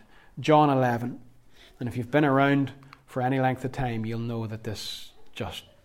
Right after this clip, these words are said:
rocks my world. <laughs> In John eleven, Jesus weeps at the tomb of Lazarus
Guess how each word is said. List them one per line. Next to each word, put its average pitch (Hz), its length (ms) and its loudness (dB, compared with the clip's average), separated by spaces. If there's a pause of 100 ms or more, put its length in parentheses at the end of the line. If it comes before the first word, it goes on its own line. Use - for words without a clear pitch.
(420)
rocks - 400 -8
my 101 200 -6
world. 98 300 -12 (800)
<laughs> - 680 -20
In 131 120 0
John 151 280 10
eleven, 151 400 8
Jesus 135 420 2
weeps - 760 0 (840)
at 139 180 6
the 139 60 0
tomb 143 340 6
of 127 100 2
Lazarus 131 840 6